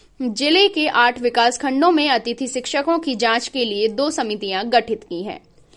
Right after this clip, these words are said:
जिले के दो वरिष्ठ प्राचार्यों के नेतृत्व में गठित की गई यह समितियां अतिथि शिक्षकों के प्रकरणों की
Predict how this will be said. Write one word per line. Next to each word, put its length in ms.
जिले 340
के 200
दो 220
वरिष्ठ 460
प्राचार्यों 580
के 100
नेतृत्व 540
में 260
गठित 280
की 180
गई 180
यह 260
समितियां 560
अतिथि 380
शिक्षकों 540
के 120
प्रकरणों 640
की 320